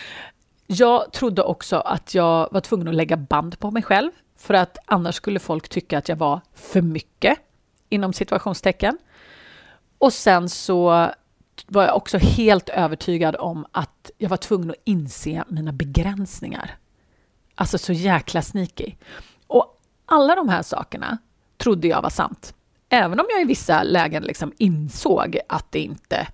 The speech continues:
var så. Rent logiskt kunde jag inse det, typ som med vikten. Men de här och jättemånga andra saker har jag helt enkelt en efter en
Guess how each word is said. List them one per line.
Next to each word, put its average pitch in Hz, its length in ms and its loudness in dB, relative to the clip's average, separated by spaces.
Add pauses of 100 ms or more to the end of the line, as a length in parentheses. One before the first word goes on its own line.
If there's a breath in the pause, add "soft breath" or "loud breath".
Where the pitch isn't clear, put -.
(100)
var 175 280 2
så. - 240 -6
Rent 160 440 -6
logiskt 165 580 -2
kunde 160 240 -8
jag - 80 -2
inse - 340 -8
det, - 200 -6
typ - 340 -4
som 131 200 -6
med - 100 -6
vikten. - 400 -8 (960 loud breath)
Men 233 260 2
de 220 140 4
här 277 420 0 (100)
och 190 280 4 (180)
jättemånga 262 680 0
andra 160 260 2
saker - 540 -6 (360)
har 180 200 2
jag 180 160 2 (240)
helt - 480 2
enkelt - 460 -6 (200)
en 277 280 0
efter 240 240 -2
en 151 340 -4